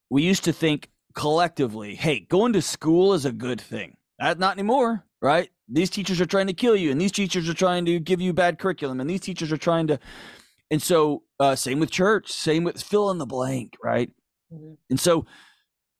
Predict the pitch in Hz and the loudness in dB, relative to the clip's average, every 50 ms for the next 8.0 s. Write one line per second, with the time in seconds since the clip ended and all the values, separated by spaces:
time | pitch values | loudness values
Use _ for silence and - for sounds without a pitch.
0 | _ _ _ _ - 156 135 123 185 147 131 143 143 135 135 160 156 - 147 - | _ _ _ _ 0 0 2 2 0 0 0 0 0 2 2 2 2 2 -2 -2
1 | - 170 170 160 143 131 123 107 135 131 123 123 127 120 117 104 107 113 123 131 | 0 0 2 2 2 2 0 0 0 0 0 0 -2 -4 -6 -8 -6 -4 -2 -2
2 | 131 - - 143 131 123 120 113 - 113 123 123 123 123 113 - - 110 117 113 | -2 0 2 2 4 4 2 0 -2 -2 -2 -2 0 0 -2 -2 -2 -2 0 0
3 | 104 - - - - 120 117 113 113 110 104 - - 110 101 101 104 98 95 101 | -2 -4 -6 -2 0 0 2 2 0 -2 -4 -4 -4 -4 -4 -4 -4 -6 -8 -10
4 | 95 95 92 101 95 104 101 113 127 135 131 127 135 135 139 117 - 127 120 - | -10 -10 -8 -8 -8 -8 -4 -4 -2 0 2 2 2 2 2 2 0 -4 -4 -2
5 | - 135 127 110 120 117 110 101 - - - - - - 165 156 151 160 160 156 | -2 0 0 2 2 2 0 0 -2 -2 -2 -2 -2 -4 -4 -2 0 0 2 2
6 | 156 143 127 110 127 131 127 120 - - 117 110 104 107 107 - - - 151 160 | 2 0 0 -2 -2 -2 -2 -2 -2 -2 -2 -2 -2 -6 -8 -10 -8 -2 0 2
7 | 156 160 165 160 151 147 143 139 135 127 147 185 - 131 131 131 - - - - | 2 2 2 2 0 0 0 -2 -4 -2 -2 0 2 2 2 2 0 0 0 -2